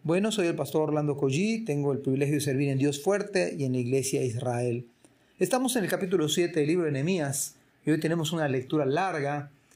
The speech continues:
Espero en el Señor que podamos terminar en el tiempo que tenemos. Voy a comenzar a leer el capítulo siete, versículo doce hasta el versículo treinta y ocho. Dice la Biblia: Los hijos de Elam,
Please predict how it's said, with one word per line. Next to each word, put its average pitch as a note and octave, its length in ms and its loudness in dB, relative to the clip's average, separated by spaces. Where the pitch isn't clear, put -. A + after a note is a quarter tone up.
Espero E3 280 0
en E3+ 60 2
el D3+ 100 2
Señor D3 460 0
que B2+ 340 -2
podamos D3 320 0
terminar D3 800 0
en C3+ 220 0
el B2+ 160 -2
tiempo D3 260 0
que C3+ 120 -4
tenemos. D#3+ 600 -2
Voy D3 140 2
a D3 80 -4
comenzar C#3+ 340 -2
a D#3+ 60 2
leer D#3+ 260 0
el C#3+ 140 -4
capítulo D3 640 0
siete, F#3 400 0
versículo D3 420 -2
doce E3 580 0
hasta D#3+ 360 -2
el B2 60 -2
versículo C3 340 -2
treinta B2+ 340 -4
y A#2+ 60 -2
ocho. B2+ 240 -4
Dice D3+ 200 0
la D#3 80 2
Biblia: E3+ 520 -2
Los D#3+ 180 0
hijos F3+ 220 0
de D3 240 0
Elam, D3 500 0